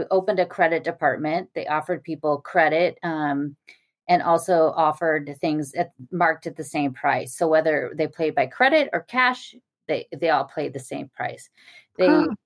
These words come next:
Speaker 1: kept their prices very low. And when they were advertising for it, they kept them low so that people wouldn't come in there and haggle with them. They were getting, like, the
Speaker 2: Oh.
Speaker 1: lowest offered price.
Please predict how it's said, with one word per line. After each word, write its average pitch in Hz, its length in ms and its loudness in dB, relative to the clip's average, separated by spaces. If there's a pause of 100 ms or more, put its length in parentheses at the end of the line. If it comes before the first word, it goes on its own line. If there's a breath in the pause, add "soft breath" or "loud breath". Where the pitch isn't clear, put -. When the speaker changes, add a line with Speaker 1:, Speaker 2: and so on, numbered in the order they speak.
(220)
Speaker 1:
kept 214 280 0
their 208 120 4
prices 175 460 -2
very 147 260 0
low. 180 480 4
And 160 260 0
when 147 120 0
they 147 160 -2
were 139 180 -6
advertising 175 720 -2
for 175 280 2
it, 175 160 2
they 165 120 0
kept 170 280 -2
them 175 140 -2
low 156 300 4
so 156 160 -4
that 143 160 -4
people 156 320 -4
wouldn't 151 220 -2
come 147 180 -4
in 139 80 -2
there 139 140 0
and 139 100 -4
haggle 143 400 0
with 170 160 0
them. 220 320 -2
They 156 140 0
were 151 100 -2
getting, 160 300 0
like, 247 160 2 (180)
the 185 60 4
Speaker 2:
Oh. 165 100 2
Speaker 1:
lowest 151 380 2
offered 139 400 -2
price. 135 440 -2